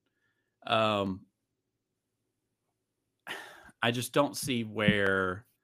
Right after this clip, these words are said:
I think that's gonna be, like, the dividing line, right? Is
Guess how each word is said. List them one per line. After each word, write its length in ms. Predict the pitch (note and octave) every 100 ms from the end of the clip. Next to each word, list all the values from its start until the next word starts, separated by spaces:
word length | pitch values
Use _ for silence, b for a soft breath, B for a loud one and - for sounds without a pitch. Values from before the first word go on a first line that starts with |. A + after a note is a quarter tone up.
| _ _ -
I 80 | C3
think 160 | D#3 F3
that's 160 | D#3+
gonna 200 | - D3+
be, 200 | B2+ B2+
like, 260 | A2+ G#2+ -
the 80 | A2
dividing 540 | F#2+ F#2 F2 E2+ F2+
line, 260 | F#2 E2 G#2+
right? 360 | G2+ F#2+ G#2 - A2+
Is 540 | G#2 G2 F#2+ F2+